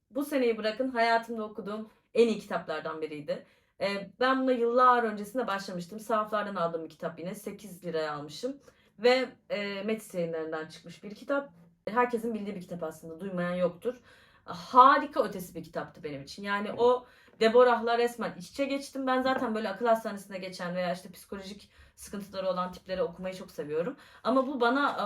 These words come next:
o hikayeden <laughs> ziyade, hala şokta bırak, o hikayeden ziyade, e, çok fazla kendimle özdeşleştirdiğim yerler oldu Deborah'ı.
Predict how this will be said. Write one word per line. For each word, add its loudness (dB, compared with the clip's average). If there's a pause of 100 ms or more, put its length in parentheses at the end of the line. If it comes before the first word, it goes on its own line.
(100)
o 4
hikayeden 2
<laughs> -2
ziyade, 2
hala -2
şokta -2
bırak, -6 (400)
o 6
hikayeden 4
ziyade, 0 (300)
e, -2
çok -6
fazla -2
kendimle -2
özdeşleştirdiğim -6
yerler -6
oldu -6
Deborah'ı. -2